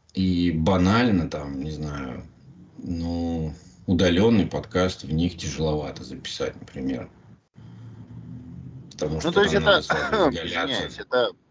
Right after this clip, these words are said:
Speaker 2: п-, профильная программа для звуковиков, условно говоря, да? Для
Speaker 1: Ну, нормально,
Speaker 2: звукооператора.
Speaker 1: когда ты сидишь, сидишь, и у тебя два микрофона, да,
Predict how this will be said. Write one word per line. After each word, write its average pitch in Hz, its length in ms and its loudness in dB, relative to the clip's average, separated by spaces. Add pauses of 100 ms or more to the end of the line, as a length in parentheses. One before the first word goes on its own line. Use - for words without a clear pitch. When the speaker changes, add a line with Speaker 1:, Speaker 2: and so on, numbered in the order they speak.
(120)
Speaker 2:
п-, 117 160 -4
профильная 156 640 -4
программа 131 800 -8
для 117 640 -8 (320)
звуковиков, 143 880 -14
условно 82 440 -20
говоря, 76 260 -12
да? 135 260 -8 (640)
Для 104 220 2
Speaker 1:
Ну, 123 300 6
нормально, 170 520 4
Speaker 2:
звукооператора. 131 60 2
Speaker 1:
когда 117 380 -2
ты 127 120 2
сидишь, 120 720 0
сидишь, 95 560 0
и 76 60 -2
у 156 80 2
тебя 151 160 2
два 117 300 4
микрофона, 107 1080 0
да, 101 340 -4